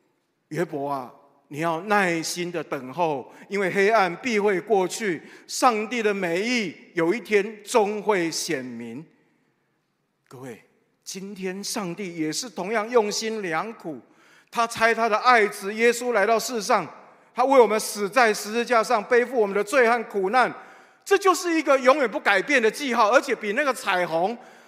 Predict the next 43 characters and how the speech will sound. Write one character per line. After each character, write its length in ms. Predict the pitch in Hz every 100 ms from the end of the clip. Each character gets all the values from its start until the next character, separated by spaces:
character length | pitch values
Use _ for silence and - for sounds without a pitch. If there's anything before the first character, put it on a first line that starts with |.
| _
还 100 | 180
要 160 | 277
更 300 | - 381 302
加 200 | 269 294
明 280 | 285 240 247
确。 340 | 240 320 226 - - - - _ _ _ _ _ _ _ _ _ _ _ _ _ _ _ _
这 120 | 277
明 240 | 254 285
确 220 | 339 359 285
什 160 | 220
么？ 160 | 180 156 -
在 120 | 214
告 280 | - 254 220
诉 200 | 226 247
我 120 | 196
们 160 | 175 180
说， 200 | 214 208 -
他 160 | - 311
永 200 | 311 294
远 80 | 247
没 100 | 262
有 80 | 269
改 180 | 220
变， 260 | 190 262 202 - - - _ _ _
他 140 | - 214
是 160 | 233
那 160 | 220 226
位 120 | 226
爱 240 | 233 294
我 160 | 240 202
们 80 | 196
的 80 | 208
上 300 | 285 226 226
帝， 240 | 240 170 - -
他 140 | - 262
爱 160 | 294
我 100 | 269
们 100 | 233
到 140 | 247 277
一 60 |
个 100 | 254
地 220 | 254 302 247
步 360 | 285 220 -